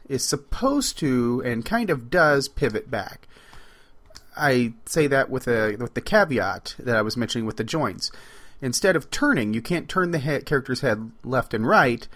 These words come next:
It actually pivots forward and backward based on the spring, but the pivot action,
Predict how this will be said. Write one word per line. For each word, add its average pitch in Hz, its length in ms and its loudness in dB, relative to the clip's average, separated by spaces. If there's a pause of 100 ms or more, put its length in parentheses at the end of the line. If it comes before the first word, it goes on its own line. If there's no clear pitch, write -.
(320)
It 143 100 4
actually 131 240 2
pivots 117 340 2
forward 101 340 -2
and 98 100 -8
backward 107 480 -2
based 110 220 -2
on 104 80 -6
the 98 60 -8
spring, 147 460 -2
but 120 160 0 (460)
the 143 220 0
pivot 190 340 2
action, 123 760 0